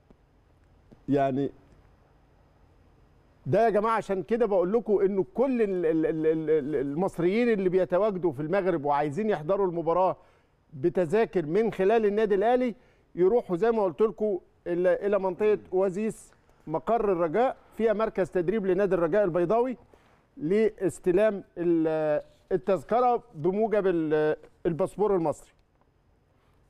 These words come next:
علشان كده أعتقد كان المهندس خالد مرتجي عنده حق امبارح لما راحوا عاينوا الملعب.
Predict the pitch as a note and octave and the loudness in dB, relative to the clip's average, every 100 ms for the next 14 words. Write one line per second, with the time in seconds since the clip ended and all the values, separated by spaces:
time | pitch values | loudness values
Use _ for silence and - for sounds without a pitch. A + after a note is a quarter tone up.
0 | _ _ _ _ _ _ _ _ _ _ | _ _ _ _ _ _ _ _ _ _
1 | _ _ _ _ _ _ _ _ _ _ | _ _ _ _ _ _ _ _ _ _
2 | _ _ - D3+ - E3+ B3 A3+ D3 D3 | _ _ -4 -2 -2 -2 0 0 0 -2
3 | A3+ F#3+ D3+ D#3+ D3 C3 A#2 B2+ G#3 - | -2 -2 -2 -2 -2 -2 -2 -2 -4 -4
4 | G3+ G3+ E3 C3 G3 F3 D3+ F3+ D3+ C#3 | 0 0 0 -2 -2 0 -2 -2 -4 -6
5 | - B2+ C#3+ D#3 - - - C3 C#3+ F3 | -6 -4 -2 -2 -4 -14 -8 -4 0 -2
6 | D#3 B2+ E3+ D#3 B2+ - - A#2 C#3+ E3+ | -2 -2 -2 -2 -4 -6 -10 -6 -2 -2
7 | E3 | -4